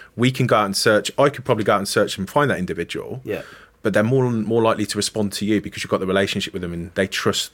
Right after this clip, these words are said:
Speaker 1: what you do with their profile
Speaker 2: Yeah.
Speaker 1: and their, their career.
Speaker 2: Mm-hmm.
Speaker 1: If I'm coming from X company or X agency they've never heard of, they're not gonna engage. So it's about reach as well. So
Speaker 2: Yeah.
Speaker 1: can I t-, can you reach the communities that I can't?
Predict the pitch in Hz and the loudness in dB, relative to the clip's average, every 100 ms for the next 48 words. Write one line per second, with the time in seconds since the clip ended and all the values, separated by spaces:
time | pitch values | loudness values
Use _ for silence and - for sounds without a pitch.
0 | - - 98 92 95 90 90 90 - 90 | -10 -6 -4 -2 -2 -2 -2 -2 0 -2
1 | 85 90 90 87 87 87 85 - 87 87 | 0 -2 0 -2 -2 -2 -2 -4 -4 -4
2 | - 90 123 131 123 117 135 - - - | 0 0 0 -2 -10 -8 -10 -10 -4 2
3 | 143 147 131 117 104 110 95 92 92 110 | 2 2 0 0 0 2 2 2 0 0
4 | 110 - - 107 98 - 87 87 107 - | 0 -2 -4 -2 -2 -2 -2 0 0 -2
5 | - - - 98 98 92 90 87 92 87 | -6 -4 0 0 0 -4 -4 -2 -2 0
6 | 110 117 - 69 - - - _ - - | 2 2 0 -4 -6 -10 -20 _ -20 -20
7 | - - _ _ _ _ - 107 147 139 | -20 -20 _ _ _ _ 0 2 2 0
8 | 127 113 95 92 120 85 - 98 107 120 | 0 2 0 4 4 2 -2 -4 0 2
9 | 123 98 110 135 - - 104 101 123 131 | 0 0 -2 -2 -2 -2 0 2 2 2
10 | 113 - 110 117 143 147 135 127 - 123 | 0 0 -2 0 2 4 2 0 0 0
11 | - _ - - 131 131 123 117 101 117 | -2 _ -10 0 2 4 4 2 0 0
12 | 98 - - 104 101 - 95 - 82 87 | 0 -6 -4 0 0 0 0 0 0 -2
13 | - 65 | -4 -10